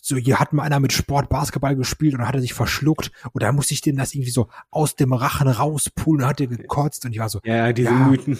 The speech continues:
Speaker 1: <laughs> das, das, das ist dann der gleiche, der sich auch irgendwie bei, beim, beim Kippeln mit dem Stuhl den Kopf an der Heizung aufgeschlagen hat. <laughs>
Speaker 2: Ja, oder jemand, der, der nach dem Essen direkt schwimmen gegangen ist, der ist sofort untergegangen.
Speaker 1: Der ist sofort gestorben im Wasser.
Speaker 2: <laughs>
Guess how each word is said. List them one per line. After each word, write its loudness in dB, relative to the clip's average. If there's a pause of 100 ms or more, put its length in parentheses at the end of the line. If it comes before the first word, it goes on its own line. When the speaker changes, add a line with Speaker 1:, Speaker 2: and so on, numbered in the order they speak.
Speaker 1:
<laughs> 0
das, -4 (880)
das, 2 (240)
das 8
ist 4
dann 8
der 6
gleiche, 4
der 6
sich 2
auch 2
irgendwie 4
bei, 4
beim, 2
beim 2 (100)
Kippeln 0
mit 4
dem 0
Stuhl 2 (300)
den -4
Kopf 0
an 0
der 2
Heizung 2
aufgeschlagen 2
hat. 4
<laughs> 4
Speaker 2:
Ja, 4
oder 4
jemand, 4
der, 6
der 4
nach 2
dem -2
Essen -4
direkt -4
schwimmen 2
gegangen 2
ist, -2
der 0
ist -4
sofort -2
untergegangen. 0
Speaker 1:
Der -2
ist -4
sofort 0
gestorben 4
im 0
Wasser. 0
Speaker 2:
<laughs> -6